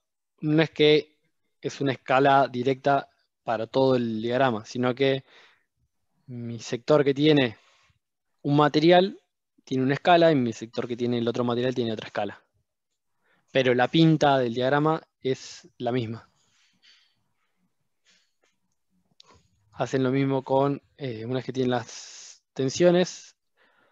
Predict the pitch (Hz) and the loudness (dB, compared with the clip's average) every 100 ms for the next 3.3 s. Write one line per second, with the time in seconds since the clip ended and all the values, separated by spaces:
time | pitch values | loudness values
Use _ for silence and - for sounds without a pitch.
0 | _ _ 120 120 117 120 123 127 127 127 | _ _ -10 -6 -4 -4 -4 -2 -4 -2
1 | 151 165 208 208 208 - _ _ _ _ | -2 2 4 4 2 -4 _ _ _ _
2 | _ _ _ _ _ _ - 120 131 151 | _ _ _ _ _ _ -4 0 4 4
3 | 127 110 117 | 2 -2 -10